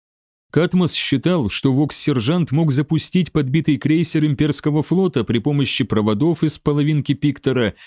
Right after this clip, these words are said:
и нескольких чипов от часового. "Я буду носить их с гордостью". Джептед втолкнул руку внутрь и взмахнул оружием. "Чтобы убивать каждого тиранида, который подберётся достаточно близко, в память о капитане Слейте!"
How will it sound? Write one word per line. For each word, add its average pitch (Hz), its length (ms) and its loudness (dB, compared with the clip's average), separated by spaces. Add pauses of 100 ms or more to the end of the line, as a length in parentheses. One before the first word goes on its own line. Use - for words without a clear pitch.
и 175 140 4
нескольких 170 640 0
чипов 151 420 0
от 127 100 0
часового. 80 760 -4 (760)
"Я 120 220 4
буду 143 260 2
носить 143 380 0
их 143 160 2
с 117 100 -2
гордостью". 110 880 0 (480)
Джептед 165 520 2
втолкнул 151 600 0
руку 135 280 2
внутрь 139 480 2
и 104 180 2
взмахнул 135 640 0
оружием. 73 680 -4 (400)
"Чтобы 147 440 2
убивать 156 460 0
каждого 165 500 2
тиранида, 170 640 2
который 175 400 2
подберётся 170 600 2
достаточно 175 600 0
близко, 151 720 2
в - 160 -16
память 180 460 2
о 180 60 4
капитане 180 500 2
Слейте!" 135 760 0